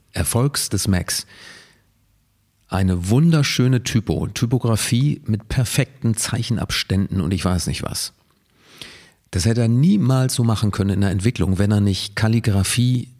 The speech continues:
belegt hätte damals als Universager. Und so hat das für ihn dann im Rückblick natürlich unglaublich Sinn gemacht. Also da ist quasi,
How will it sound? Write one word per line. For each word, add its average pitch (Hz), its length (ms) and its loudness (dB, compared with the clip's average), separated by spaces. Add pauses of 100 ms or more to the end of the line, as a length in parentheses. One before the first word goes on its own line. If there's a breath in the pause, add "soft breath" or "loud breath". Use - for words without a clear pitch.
(120)
belegt 101 400 0
hätte 101 220 0
damals 107 720 0
als - 440 -2
Universager. 76 840 0 (1120 loud breath)
Und 98 580 0 (520)
so 113 380 2
hat 104 140 2
das - 280 -2
für - 160 -4
ihn 98 180 0
dann 104 160 2
im 95 120 0
Rückblick 92 440 0
natürlich 95 360 -2 (160)
unglaublich 123 640 2
Sinn 156 200 2
gemacht. 69 460 -2
Also 92 260 0
da 104 260 -2
ist - 180 -4
quasi, 104 480 2